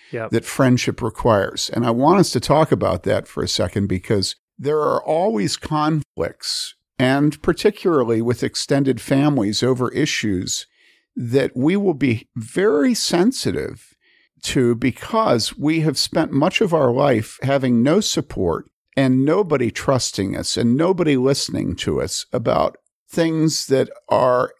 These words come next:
Speaker 2: the interface of terrible pain that we've suffered in our life. And we must have a husband or a wife who will protect us at those points,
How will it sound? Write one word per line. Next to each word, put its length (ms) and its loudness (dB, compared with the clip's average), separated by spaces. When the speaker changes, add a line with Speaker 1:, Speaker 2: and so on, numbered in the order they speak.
Speaker 2:
the 320 -4
interface 800 0
of 240 -2
terrible 680 0
pain 380 0
that 140 -6
we've 180 -4
suffered 440 -2
in 80 -4
our 160 -4
life. 340 -6
And 520 -2
we 360 0
must 600 0
have 500 0
a 100 2
husband 420 0
or 120 2
a 80 2
wife 460 -2
who 120 -2
will 160 0
protect 640 -4
us 180 0
at 140 -2
those 320 -4
points, 560 -6